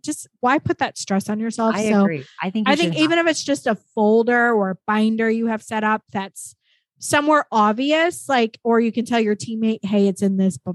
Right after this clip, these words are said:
Speaker 1: wherever you store it. But, like, that's
Speaker 2: We,
Speaker 1: just
Speaker 2: we
Speaker 1: nice
Speaker 2: bought
Speaker 1: because it
Speaker 2: them when
Speaker 1: really
Speaker 2: I was
Speaker 1: takes
Speaker 2: a,
Speaker 1: the stress off.
Speaker 2: when I was a, when, in, on my team, we bought these really expensive units that were emergency sub plans. <laughs> They were, like,
Speaker 1: Oh.
Speaker 2: fifty dollars. Yeah.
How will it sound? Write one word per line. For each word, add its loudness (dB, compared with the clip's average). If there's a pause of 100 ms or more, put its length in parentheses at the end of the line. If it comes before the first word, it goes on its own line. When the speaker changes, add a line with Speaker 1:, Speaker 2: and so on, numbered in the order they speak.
(140)
Speaker 1:
wherever 4
you 2
store -8
it. -4
But, -4
like, -12 (520)
that's 0
Speaker 2:
We, 2
Speaker 1:
just 2
Speaker 2:
we -6
Speaker 1:
nice 0
Speaker 2:
bought 4
Speaker 1:
because 0
it 2
Speaker 2:
them -12
when 2
Speaker 1:
really 4
Speaker 2:
I 0
was 2
Speaker 1:
takes -2
Speaker 2:
a, -2
Speaker 1:
the -6
stress -14
off. -12
Speaker 2:
when 2
I 4
was 2
a, 4 (140)
when, 2
in, 2
on 2
my 2
team, 0
we 4
bought 0
these -4
really 2
expensive -2
units 0
that 0
were 2
emergency 2
sub 0
plans. 2
<laughs> -20
They 2
were, 2
like, -4
Speaker 1:
Oh. -4
Speaker 2:
fifty -2
dollars. -2
Yeah. -2